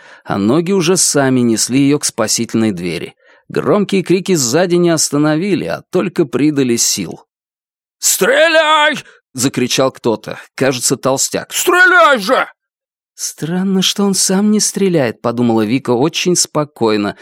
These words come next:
будто бы не о себе, и рванула дверь. Засов оказался фикцией, он не был закреплен.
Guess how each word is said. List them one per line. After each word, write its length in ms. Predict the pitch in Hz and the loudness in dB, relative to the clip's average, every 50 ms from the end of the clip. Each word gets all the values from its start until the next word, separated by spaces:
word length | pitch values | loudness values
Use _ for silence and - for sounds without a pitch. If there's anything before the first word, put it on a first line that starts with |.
| - - - - - | -18 -20 -18 -12 -10
будто 280 | - - - - - 170 | -6 -6 -6 -2 -2 0
бы 120 | 151 156 | 2 4
не 140 | 151 147 143 | 4 4 2
о 80 | 139 127 | 2 0
себе, 480 | - - 123 123 120 104 95 78 - - _ _ _ _ - | 0 -2 -2 -4 -6 -6 -8 -8 -10 -16 _ _ _ _ -2
и 140 | - 147 175 | 0 0 2
рванула 560 | 185 165 151 160 156 151 131 123 120 117 107 | 2 2 2 2 2 4 2 2 2 2 0
дверь. 380 | 90 80 80 - - - - _ _ _ _ _ _ _ _ | -2 -6 -10 -10 -10 -12 -16 _ _ _ _ _ _ _ _
Засов 580 | - - 80 80 78 - - - 123 110 - - | -14 -8 -4 -4 -2 -2 -2 0 0 -2 -2 -2
оказался 520 | 107 - 113 110 98 113 117 113 - 123 | -4 -2 -2 -2 0 0 0 0 -2 -4
фикцией, 640 | 113 - - - 160 - - - - - - - - _ | -4 -2 -2 -2 -2 -2 -2 -6 -6 -6 -8 -14 -10 _
он 280 | - 139 147 135 131 127 | 0 2 4 4 4 4
не 140 | 127 127 139 | 4 2 2
был 180 | 139 147 143 | 0 0 0
закреплен. 640 | 131 117 139 - - 131 135 - - 98 80 - - | 0 0 -2 -2 -2 -2 -2 -2 -2 -4 -4 -4 -8